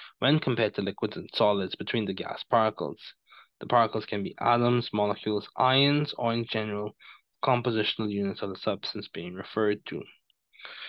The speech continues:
So phase changes also occur with different physical states of matter. Phase changes that occur typically involve the rearrangement of particles that compose the substance undergoing the phase change.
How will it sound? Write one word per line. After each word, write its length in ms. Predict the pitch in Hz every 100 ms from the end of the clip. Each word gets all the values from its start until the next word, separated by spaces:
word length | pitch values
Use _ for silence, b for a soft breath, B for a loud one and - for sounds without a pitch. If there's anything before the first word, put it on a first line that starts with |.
| B
So 180 | - 143
phase 400 | - 190 185 185
changes 500 | - 180 160 151 151
also 360 | 123 135 - 151
occur 340 | 131 - 170
with 180 | 143 135
different 380 | - 131 151 135
physical 380 | 147 139 - 147
states 460 | - 147 147 -
of 120 | 135
matter. 340 | 120 95 - - - B B -
Phase 220 | 120 120
changes 460 | - 135 131 127 127
that 140 | 117
occur 260 | 110 - 120
typically 440 | - 139 131 131
involve 380 | 113 113 101 104
the 100 | 107
rearrangement 540 | 104 101 110 117 135
of 120 | 123 -
particles 520 | 120 113 - 117 - B B B -
that 80 |
compose 400 | - 110 117 127
the 80 | 131
substance 480 | 123 120 104 120 113
undergoing 500 | 123 123 123 113 110
the 60 | 113
phase 320 | - 117 110
change. 500 | - 92 69 - -